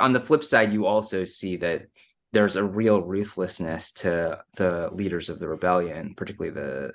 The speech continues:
uh, Stellan Skarsgård character. And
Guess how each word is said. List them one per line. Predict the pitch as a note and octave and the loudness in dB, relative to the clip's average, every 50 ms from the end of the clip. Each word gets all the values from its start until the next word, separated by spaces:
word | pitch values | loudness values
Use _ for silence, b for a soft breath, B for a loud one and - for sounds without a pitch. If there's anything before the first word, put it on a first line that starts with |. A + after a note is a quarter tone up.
| - - | -14 -14
uh, | - - - - | -12 -10 -10 -10
Stellan | - - - F#2+ E2 D2+ C#2+ | -10 -6 -4 -4 -4 -4 -6
Skarsgård | - - D#2 D#2+ E2 E2+ - - - A1+ - | -8 -6 -4 -4 -4 -4 -6 -8 -10 -10 -8
character. | - - D2 C2+ D#2 - - - E2 D#2+ D#2+ E2 - _ _ _ _ _ _ _ _ _ _ _ - | -6 -6 -4 -6 -6 -8 -10 -8 -6 -6 -6 -8 -10 _ _ _ _ _ _ _ _ _ _ _ -6
And | F#2+ F#2+ E2+ E2 D#2+ D2+ D2 D#2 D#2 | -4 -4 -4 -4 -6 -8 -10 -10 -10